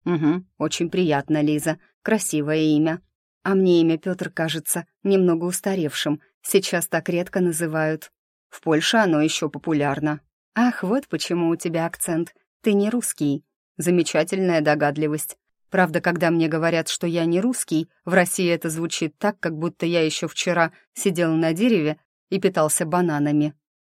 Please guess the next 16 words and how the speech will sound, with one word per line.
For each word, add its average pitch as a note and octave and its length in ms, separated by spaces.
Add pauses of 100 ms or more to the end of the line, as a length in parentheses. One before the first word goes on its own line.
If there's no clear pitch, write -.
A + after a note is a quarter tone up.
(100)
«Я G#3+ 220
не A3+ 140
в G#3+ 60
этом E3+ 240
смысле», — E3 520 (260)
смутилась E3+ 600
медсестра. E3 640 (260)
«Ложись G#3+ 380
на D#3+ 80
кушетку, E3+ 580 (120)
будем A#3 360
зашивать». D3+ 640 (920)
Мне F#3 240
как-то E3+ 340
отец D#3+ 320
подруги D#3+ 540